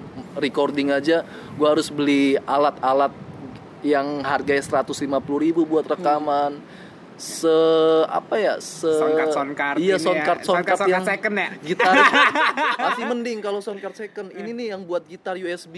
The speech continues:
Speaker 1: gitu,
Speaker 2: Oh,
Speaker 1: U S B
Speaker 2: iya.
Speaker 1: link.
Speaker 2: Oh, yang langsung ini.
Speaker 1: Nah,
Speaker 2: Iya, iya.
Speaker 1: yang, yang warna putih
Speaker 2: Iya.
Speaker 1: itu, gua masih inget banget.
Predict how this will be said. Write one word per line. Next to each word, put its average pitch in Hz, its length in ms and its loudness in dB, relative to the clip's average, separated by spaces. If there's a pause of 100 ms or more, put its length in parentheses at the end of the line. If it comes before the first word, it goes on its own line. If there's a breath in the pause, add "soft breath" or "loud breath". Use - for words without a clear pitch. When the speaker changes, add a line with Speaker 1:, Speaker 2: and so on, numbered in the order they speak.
Speaker 1:
gitu, 208 240 -8
Speaker 2:
Oh, 208 60 -2
Speaker 1:
U 185 160 0
S 214 100 0
B 190 80 -6
Speaker 2:
iya. 214 140 0
Speaker 1:
link. 196 100 2
Speaker 2:
Oh, 294 180 2
yang 294 220 -2
langsung 240 320 -4
ini. 254 180 -6
Speaker 1:
Nah, 220 60 -2
Speaker 2:
Iya, 214 240 0
iya. 196 160 0
Speaker 1:
yang, 180 160 -2
yang 165 160 -2
warna 170 220 -4
putih 185 360 -6
Speaker 2:
Iya. 175 120 -8
Speaker 1:
itu, 160 160 -10
gua 156 180 -8
masih 143 240 -10
inget 143 160 -12
banget. 147 340 -8